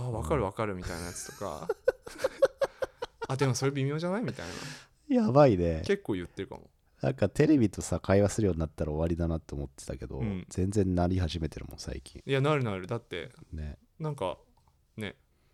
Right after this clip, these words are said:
Speaker 1: いいじゃん、喋りかけてくれてんだもん。だってこっちに向かって。
Speaker 2: <laughs> 確かにね。
Speaker 1: 返すよね。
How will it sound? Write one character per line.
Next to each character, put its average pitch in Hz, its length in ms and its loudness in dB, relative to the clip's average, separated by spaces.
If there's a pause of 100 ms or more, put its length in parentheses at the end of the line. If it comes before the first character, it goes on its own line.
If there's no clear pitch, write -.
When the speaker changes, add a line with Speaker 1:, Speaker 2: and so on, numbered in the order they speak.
(560)
Speaker 1:
い 165 140 -2
い 160 40 -2
じ 117 60 -2
ゃ 92 40 -4
ん、 - 20 -8
喋 139 220 2
り 175 60 -6
か 196 120 -2
け 143 100 0
て 95 80 -4
く - 100 0
れ - 60 10
て 123 100 0
ん 107 60 -4
だ 107 60 -4
も 104 80 -6
ん。 120 60 -2
だ 123 120 6
っ - 60 -10
て 147 60 2
こ 180 100 10
っ 175 100 8
ち 175 140 4
に 127 60 2
向 127 100 2
か 170 140 12
っ - 100 -2
て。 143 100 2
Speaker 2:
<laughs> 127 80 10
確 - 140 -2
か 95 80 2
に 80 100 -2
ね。 101 260 -4
Speaker 1:
返 180 200 4
す - 100 -6
よ 62 80 -10
ね。 67 220 -14